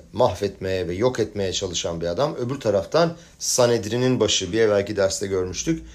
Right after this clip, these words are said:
Mordechai tzadik. Ve, ve bir de böyle mi teşekkür ediyorsun Akadosh Baruch Hu'ya sana mucize yaptığı için? Ve mantıklı olarak düşünecek olursan, aradaki farkı bilmiyorsan, hani <laughs> bilmeyecek hale geldiysen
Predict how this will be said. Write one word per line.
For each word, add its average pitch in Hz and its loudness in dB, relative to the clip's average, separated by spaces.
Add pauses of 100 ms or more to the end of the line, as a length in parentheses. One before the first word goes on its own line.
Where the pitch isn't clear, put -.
(180)
Mordechai 127 6
tzadik. 82 -6 (840)
Ve, 117 0 (160)
ve 110 -2
bir 127 -2
de 123 4 (520)
böyle 117 4
mi 202 2
teşekkür 185 2
ediyorsun 95 0
Akadosh 104 -2
Baruch 101 -2
Hu'ya 98 2
sana 110 -2
mucize 98 -2
yaptığı 85 0
için? - -10 (840)
Ve 120 6 (500)
mantıklı 131 4
olarak 196 6
düşünecek 151 -2
olursan, 175 0
aradaki 117 -2
farkı 180 0
bilmiyorsan, 185 2 (380)
hani 98 -4 (200)
<laughs> - -6
bilmeyecek 120 0
hale 107 4
geldiysen 113 0